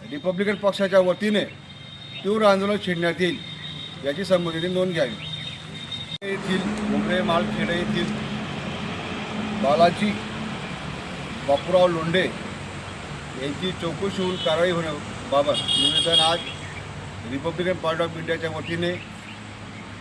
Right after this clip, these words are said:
प्रांताधिकारी साहेबांना आम्ही निवेदन सादर करीत आहोत.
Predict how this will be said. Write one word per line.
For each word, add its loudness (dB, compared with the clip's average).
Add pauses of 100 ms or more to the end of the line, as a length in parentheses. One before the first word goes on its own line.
प्रांताधिकारी 0
साहेबांना 0
आम्ही -2 (340)
निवेदन -4
सादर -2
करीत -2
आहोत. 4